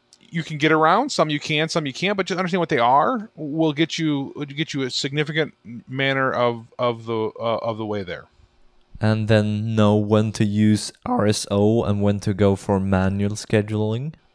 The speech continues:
Speaker 1: Y-, yeah, a-, a-, and again, for most companies, I would never say, uh,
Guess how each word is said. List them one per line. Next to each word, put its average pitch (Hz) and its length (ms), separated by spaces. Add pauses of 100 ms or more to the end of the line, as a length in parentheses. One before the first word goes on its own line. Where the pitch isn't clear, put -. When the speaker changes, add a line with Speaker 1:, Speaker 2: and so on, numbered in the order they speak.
(760)
Speaker 1:
Y-, - 80 (120)
yeah, 214 520
a-, - 400
a-, - 140
and 196 100
again, 190 200
for 165 120
most 208 240
companies, 202 400
I 147 80
would 135 160
never 151 320
say, 120 720 (240)
uh, - 80